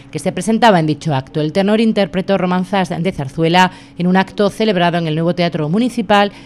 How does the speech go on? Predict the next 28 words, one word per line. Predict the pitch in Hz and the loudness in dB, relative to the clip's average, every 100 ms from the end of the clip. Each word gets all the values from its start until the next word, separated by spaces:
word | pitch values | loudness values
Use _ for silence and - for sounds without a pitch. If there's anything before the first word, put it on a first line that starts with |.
| - - | -18 -4
y | |
al | 226 | -2
que | 254 | 0
acudió | 254 226 226 | 0 2 2
un | 214 | 4
gran | 175 185 | 2 2
número | 190 156 | 0 0
de | 139 | -2
público. | 139 131 135 143 | -4 -4 -4 2
La | 214 | 2
directora | 208 208 - 226 | 4 0 0 2
de | 202 | 4
la | 185 | 2
Coral, | 190 226 262 | 2 4 4
Toni | 240 202 196 | 2 -2 0
Porra, | 226 226 233 | 0 2 0
se | 208 | 0
mostró | 185 180 196 | -4 -2 -2
muy | 240 | -2
satisfecha | 247 175 170 196 190 175 | -2 -4 -4 -4 -2 -2
de | 151 | -2
la | |
acogida | 160 160 - 233 | -4 -6 -2 -2
que | - | 0
ha | 180 | -2
tenido | 196 185 180 | -2 -4 -4
este | 190 | -4
concierto. | 180 180 139 - | -6 -6 -8 -16